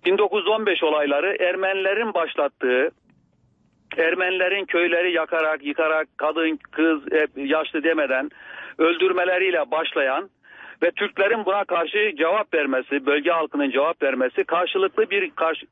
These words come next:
öldürme olayıdır. Soykırım değildir. Soykırım durup dururken bir ülkenin başka bir ırktaki insanları politik kararlarla yok etmesidir. Öyle bir şey yok bin dokuz yüz on beşte.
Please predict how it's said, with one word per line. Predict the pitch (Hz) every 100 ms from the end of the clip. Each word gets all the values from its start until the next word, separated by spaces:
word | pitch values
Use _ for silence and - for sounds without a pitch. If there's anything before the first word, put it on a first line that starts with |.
| -
öldürme | 175 175 185 220
olayıdır. | 180 147 123 107 - - - - -
Soykırım | 180 196 196 196 180
değildir. | 185 214 202 220 226 _ _ _ -
Soykırım | - 185 226 202 202 226 226 _ _ _ _ _ _ _ - 147
durup | 202 233 -
dururken | 196 202 - 143 123 151
bir | 220
ülkenin | 202 - 160 151 131
başka | 160 156 208 202
bir | 165
ırktaki | 156 - 151 147 143 120 - - 185
insanları | 185 - 190 185 170 185 233 - - - - -
politik | 180 185 254 -
kararlarla | 175 180 180 190 208 175 226
yok | 214 233
etmesidir. | 226 - 170 - 123 120
Öyle | 156 208 190
bir |
şey | - 277
yok | 233 -
bin | 143 135
dokuz | 123 127
yüz |
on | 120 117
beşte. | 107 -